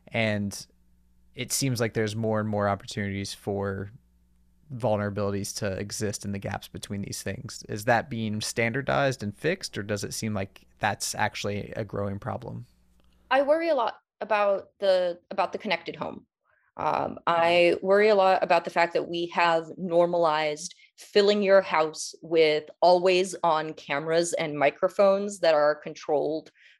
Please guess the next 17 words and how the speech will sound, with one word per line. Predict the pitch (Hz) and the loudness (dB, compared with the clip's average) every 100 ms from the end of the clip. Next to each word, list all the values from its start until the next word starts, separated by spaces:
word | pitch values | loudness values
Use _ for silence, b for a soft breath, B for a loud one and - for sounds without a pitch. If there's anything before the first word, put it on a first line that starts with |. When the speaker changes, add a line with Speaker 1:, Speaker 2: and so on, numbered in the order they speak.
| - | -2
Speaker 2:
by, | 147 151 147 147 143 - | 0 4 4 2 0 -6
you | 151 | -6
know, | 147 - | -6 -4
large | 160 147 156 - | 2 4 4 2
multinational | 165 143 151 165 156 156 - 156 151 165 | 2 2 2 -4 -2 -2 -2 -2 -2 0
corporations, | 151 147 147 139 - 139 139 - B B B - | -2 0 -2 -2 -4 -8 -8 -10 B B B -4
um, | 147 143 131 127 135 - | -2 0 -2 -4 -8 -12
with, | 151 165 160 147 147 - - | -4 2 4 4 2 -6 -8
uh, | - - - - | -2 0 0 0
extremely | 180 - - 214 247 226 233 220 | 2 2 0 2 4 4 4 0
poor, | 202 - 202 196 196 196 B B - | 0 4 8 8 6 2 B B -2
uh, | 170 156 156 156 156 151 - | 4 6 6 6 6 4 0
internal | 196 190 - 226 220 202 | -2 0 0 4 4 2
controls | 220 196 214 202 202 | -2 -2 2 2 2
over | 196 175 170 | 0 0 0
data | 214 233 | 2 0
flows | - - 196 180 190 - | 0 0 0 0 -6 -8